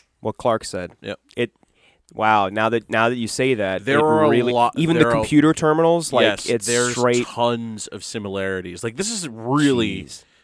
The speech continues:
Speaker 2: this is really a rework of Deus Ex with some horror elements instead of the whole android element of Deus Ex.
Speaker 1: Well, hell, now that you put Deus Ex into the mix, 'cause I was gonna go hard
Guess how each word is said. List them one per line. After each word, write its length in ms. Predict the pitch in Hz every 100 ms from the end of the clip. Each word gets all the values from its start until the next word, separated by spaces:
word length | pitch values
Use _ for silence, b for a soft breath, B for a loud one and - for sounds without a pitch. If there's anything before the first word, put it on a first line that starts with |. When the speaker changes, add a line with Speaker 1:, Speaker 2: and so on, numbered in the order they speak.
| b
Speaker 2:
this 140 | 135
is 120 | 151 104
really 540 | 127 127 110 104 98
a 40 |
rework 540 | 98 104 95 92 90 -
of 520 | 92 95 92 87 - -
Deus 340 | 113 101 -
Ex 440 | 101 - - - -
with 340 | 98 95 -
some 380 | - 104 92 92 _ _ -
horror 340 | - 113 95
elements 440 | 92 92 85 85 -
instead 260 | - 98
of 160 | 95 87
the 100 | 98
whole 480 | 101 95 90 90 - b b b b
android 480 | 107 113 95 95 87
element 460 | - 92 92 87 87
of 480 | - 98 85 78 80
Deus 340 | 104 87 87 69
Ex. 340 | 64 - -
Speaker 1:
Well, 120 | 120 101
hell, 220 | 123 98
now 160 | 101 127
that 120 | 131
you 80 | 107
put 220 | - - - B B B B B B B -
Deus 320 | 95 92 85
Ex 180 | 95 -
into 120 | 95
the 100 | 78
mix, 260 | 78 80 -
'cause 140 | - 98
I 140 | 127
was 140 | 151
gonna 180 | - 110
go 360 | 92 87 85 -
hard 720 | - - 107 107 104 95 117